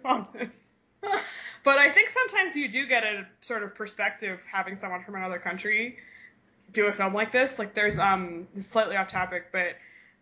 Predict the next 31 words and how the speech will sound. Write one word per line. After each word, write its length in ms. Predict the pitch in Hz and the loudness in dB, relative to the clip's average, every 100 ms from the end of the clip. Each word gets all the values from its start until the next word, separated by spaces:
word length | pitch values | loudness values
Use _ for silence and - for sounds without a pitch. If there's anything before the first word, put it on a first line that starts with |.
| - | 0
uh, 360 | 202 196 185 | 4 4 2
there's 180 | 175 202 | -2 -8
a 20 | |
Michael 260 | 208 208 240 | -4 -4 -4
Haneke 420 | 208 202 202 190 | -4 -6 -4 -8
film, 440 | 190 190 185 185 185 | -6 -4 -4 -6 -8
Caché, 840 | - 202 190 202 185 175 170 170 | -2 0 0 -2 0 0 0 -4
which 140 | 196 | -8
is 100 | 190 190 | -10 -4
about 420 | 180 180 180 - | 0 0 0 -2
basically, 300 | 180 190 180 | -6 -4 -6
like, 140 | 175 - | -8 -4
French 320 | 170 185 - | -4 -4 -6
racism, 640 | 151 180 196 233 247 269 - | -6 -6 -6 -4 -4 -6 -10
which 140 | 190 | -10
is 80 | 185 | -8
a 60 | |
very 420 | 185 202 190 180 180 | 2 6 6 4 -2
sort 220 | 180 165 | -6 -8
of, 100 | 156 - _ _ _ - _ _ 185 | -10 -18 _ _ _ -20 _ _ -6
uh, 280 | 160 143 - | -4 -6 0
odd 300 | 190 170 170 - - _ _ _ - | 2 2 0 -6 -20 _ _ _ -12
movie. 420 | 175 165 156 - - - - - - - 226 | -8 -6 -6 -6 -12 -18 -18 -20 -20 0 4
Um, 440 | 208 202 190 - _ | 6 4 -2 -8 _
but 100 | 233 - | -6 -2
it's 160 | 214 - _ _ | -4 -6 _ _
amazing. 440 | 220 196 180 185 - 208 _ _ _ _ _ - - _ - | -2 0 -2 -4 -16 -20 _ _ _ _ _ -18 -18 _ -2
Totally 320 | 254 240 226 | 0 2 2
incredible. 640 | 208 202 185 175 170 165 - _ _ _ | 0 -2 -6 -6 -10 -10 -16 _ _ _
Very 300 | 196 190 190 | -2 0 -2
stylistically 1040 | 190 190 180 180 - 185 175 170 165 156 | -4 -4 -4 -4 -10 -8 -8 -6 -6 -8